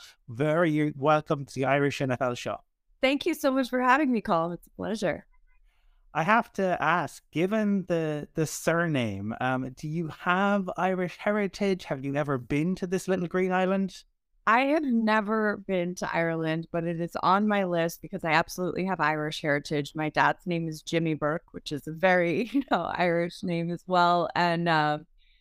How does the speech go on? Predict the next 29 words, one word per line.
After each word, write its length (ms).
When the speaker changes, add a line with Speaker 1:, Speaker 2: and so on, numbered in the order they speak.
Speaker 2:
yeah, 220
the, 300
the 280
Burkes 360
and 140
the 80
Earlys, 500
lots 240
of 80
Irish 400
heritage 500
in 120
the 80
family. 440
I 80
just 200
haven't 260
yet 220
made 260
the 60
pilgrimage 560
back. 220
Speaker 1:
Well, 300
hopefully 540
at 120
some 360
point 400
in 180
the, 260